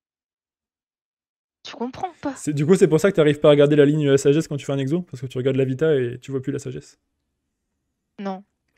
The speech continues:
Speaker 1: Par contre, Greyfox, s'il te plaît, arrête de connecter tes quarante-huit comptes pour aller miner, euh, parce que nous, <laughs> on en a marre. Donc maintenant, t'arrêtes de connecter tous tes comptes sur le serveur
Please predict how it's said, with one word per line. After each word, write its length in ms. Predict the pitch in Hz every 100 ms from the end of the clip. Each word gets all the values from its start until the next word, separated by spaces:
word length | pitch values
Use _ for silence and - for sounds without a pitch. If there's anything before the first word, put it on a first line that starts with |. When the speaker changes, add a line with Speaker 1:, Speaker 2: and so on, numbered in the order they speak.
| - _
Speaker 1:
Par 100 | 202
contre, 160 | 269 247
Greyfox, 340 | 226 - 233
s'il 120 | 220
te 80 | -
plaît, 160 | 220 233
arrête 240 | 226 240
de 60 | 240
connecter 320 | 247 226 -
tes 100 | - 220
quarante-huit 380 | 214 220 -
comptes 220 | - 254 -
pour 160 | 220
aller 200 | 220 226
miner, 440 | 233 233 240 247 233
euh, 220 | 220 220 - - -
parce 160 | 233 -
que 80 |
nous, 200 | 240 269
<laughs> 400 | 302 - - -
on 40 | 370
en 120 | 254
a 120 | 240
marre. 400 | 247 294 330 - - - -
Donc 180 | 262 -
maintenant, 240 | 262 302
t'arrêtes 260 | 311 240 247
de 60 | 262
connecter 320 | 277 269 269
tous 120 | 247
tes 140 | -
comptes 280 | 254 302 294
sur 120 | -
le 100 | 233
serveur 560 | 220 226 214 262 330